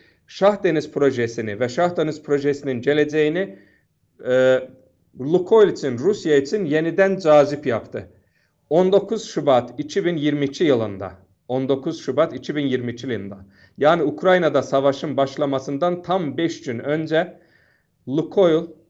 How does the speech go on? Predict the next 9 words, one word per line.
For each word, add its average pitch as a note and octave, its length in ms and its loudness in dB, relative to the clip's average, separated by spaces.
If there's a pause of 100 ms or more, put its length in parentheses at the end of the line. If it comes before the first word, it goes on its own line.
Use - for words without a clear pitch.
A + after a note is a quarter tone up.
(480)
Malezya'nın C#3+ 800 2
Petronas D#3 560 0
şirketinden B2 840 -2
aldığı C3+ 460 4
yüzde C#3 400 -2
beşlik C3 460 -2
payla D#3+ 500 4 (160)
Şahdeniz'de C#3 760 -2
payını C#3 540 2